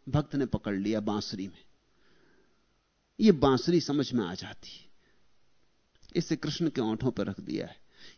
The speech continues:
ये पीतांबर पहना दिया है। ये पीतांबर इस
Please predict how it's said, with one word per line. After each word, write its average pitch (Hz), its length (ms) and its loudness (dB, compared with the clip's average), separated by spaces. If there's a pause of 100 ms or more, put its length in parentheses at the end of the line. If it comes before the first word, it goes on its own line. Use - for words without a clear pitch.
ये 180 100 6
पीतांबर 110 600 -2
पहना 95 340 -8
दिया - 260 -8
है। - 220 -20 (120)
ये 214 80 4
पीतांबर 240 920 8
इस - 360 -4